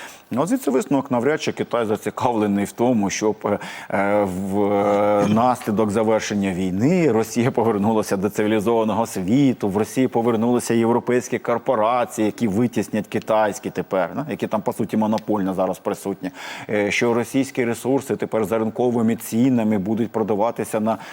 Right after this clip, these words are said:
так званих преміальних ринках Європи, а не з величезним дисконтом, е,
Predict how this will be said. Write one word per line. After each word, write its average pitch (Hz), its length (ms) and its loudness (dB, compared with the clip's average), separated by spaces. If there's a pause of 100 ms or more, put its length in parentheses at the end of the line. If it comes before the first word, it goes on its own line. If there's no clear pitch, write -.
(160)
так 104 160 -2
званих 117 380 0
преміальних 117 760 2
ринках 117 460 -2
Європи, 110 600 0
а 104 80 2
не 107 120 2
з 95 60 -4
величезним 113 640 0
дисконтом, 110 800 0
е, - 20 0